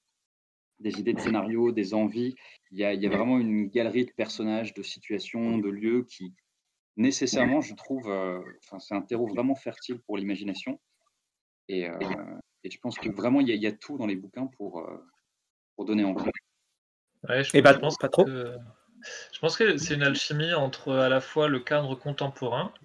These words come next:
Speaker 2: qui ressemble du coup à ce qu'on peut vivre,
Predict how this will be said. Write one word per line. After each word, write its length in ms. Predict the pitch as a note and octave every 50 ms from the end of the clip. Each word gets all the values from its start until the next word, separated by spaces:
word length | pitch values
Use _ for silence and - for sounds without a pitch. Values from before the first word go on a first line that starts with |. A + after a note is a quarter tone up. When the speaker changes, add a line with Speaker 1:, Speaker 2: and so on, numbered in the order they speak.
| _ - -
Speaker 2:
qui 180 | - - B2
ressemble 440 | A2 A2 A2+ A2 - - C3 B2 A#2
du 140 | A2 A#2 A2 A2
coup 220 | - C3 C3 B2 A2
à 280 | G2 G2 F#2+ F#2 F#2+ -
ce 80 | - -
qu'on 160 | - - G2+
peut 180 | - - G2 F#2+
vivre, 380 | G2 A#2 C#3 F3 G#3+ G3 F3+